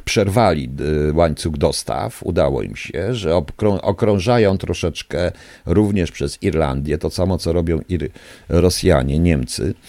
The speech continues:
y, to robią tutaj Niemcy, że jest trochę z Francuzami też skłócona, bo tam chodzi o to, że Francuzi po Brexicie już zaczynają też tam trochę coś rzucać, a w ogóle kwestia odpraw generalnie dla Anglików jest przerażająca. Jakie robią Francuzy,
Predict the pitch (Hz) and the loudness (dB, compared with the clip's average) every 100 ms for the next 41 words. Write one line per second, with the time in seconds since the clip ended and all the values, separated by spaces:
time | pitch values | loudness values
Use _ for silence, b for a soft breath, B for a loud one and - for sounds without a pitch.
0 | B B - 92 92 95 92 87 87 101 | B B -2 2 6 6 6 4 4 6
1 | 104 101 98 101 85 87 90 64 58 - | 6 4 4 2 2 4 4 2 -2 0
2 | 113 120 147 - - 156 135 - 123 110 | 2 4 4 4 2 4 2 2 2 2
3 | 113 107 123 107 117 135 - 95 - 120 | 2 2 4 2 2 0 0 -2 2 2
4 | 113 90 92 92 90 101 101 90 101 92 | 4 6 6 6 4 2 0 2 0 2
5 | 90 92 92 92 85 85 90 85 92 87 | 2 0 0 -2 -4 -4 -4 -2 -4 -4
6 | 87 85 - 85 - - 87 85 82 85 | -2 -2 -2 -4 -4 -10 -6 -2 0 0
7 | 85 73 80 - 80 82 85 82 - - | 0 0 -2 0 0 2 2 0 -4 -4
8 | 73 71 78 - 78 71 85 85 90 92 | -4 -2 -2 -2 -2 -2 0 0 2 0
9 | - 82 76 87 90 90 - 90 - 95 | 2 0 2 2 2 2 2 -4 0 0
10 | - 170 - - 78 76 76 80 98 117 | 4 2 2 0 2 2 2 2 4 4
11 | 110 85 73 71 80 87 76 110 - 95 | 4 2 2 2 2 0 0 0 2 0
12 | - - - 107 104 107 127 131 90 - | 0 -10 -4 0 2 2 4 4 2 -2
13 | 58 - _ - - - - - - - | -4 -6 _ -20 -20 -20 -20 -20 -8 0
14 | 90 - 92 92 98 - 92 87 107 87 | 2 4 4 6 4 4 2 2 2 2
15 | 98 | 0